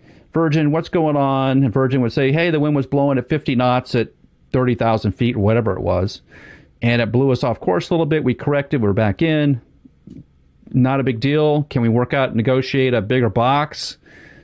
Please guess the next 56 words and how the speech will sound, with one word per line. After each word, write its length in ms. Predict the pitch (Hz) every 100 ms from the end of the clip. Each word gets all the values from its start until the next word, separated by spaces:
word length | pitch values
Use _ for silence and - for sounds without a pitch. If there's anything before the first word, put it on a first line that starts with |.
| -
Because 200 | 113 131
this 160 | 143 131
is 120 | 131
a, 120 | 131
supposed 220 | 120 180
to 40 | 185
be 60 |
a 60 | 151
spaceport. 640 | - 208 - 139 170 - -
This 220 | - -
is 120 | 131
why 320 | 104 92 120 139
they're 220 | 135 147
in 60 |
New 80 | 151
Mexico, 500 | 160 214 - - 127
because 320 | 135 127 117
it's 180 | 131 127
a 140 | 143 139
spaceport 680 | - 185 226 - - 135
and 100 | -
there's 200 | 120 117
no 120 | 104 110
one 140 | 117
around. 500 | 127 170 139 113 107 - - - - _
And 120 | 131
why 120 | 139 139
the 120 | 135
F 120 | 131
A 40 |
A 60 | 135
hasn't 260 | 127 117 104
agreed 260 | 120 170
to 80 | 131
that 220 | 98 101
is, 260 | 98 92 - -
is 280 | 117 101 -
odd. 460 | 190 202 104 95 98
So 440 | - 131 113 107 - - - - - -
there's, 320 | 151 147 - - _ _ -
there 160 | 135
may 140 | 160 208
be 160 | 220
more 220 | 135 139 147
behind 380 | 131 135 135
the 60 | 110
story. 340 | - 147 131 110
Maybe 200 | 127 123
this 180 | 123
is 120 | 131 113
just 200 | 117 -
one 220 | 123 117
piece 260 | 131 123
of 100 | 117
a 60 | 104
bigger, 480 | 98 117 113 107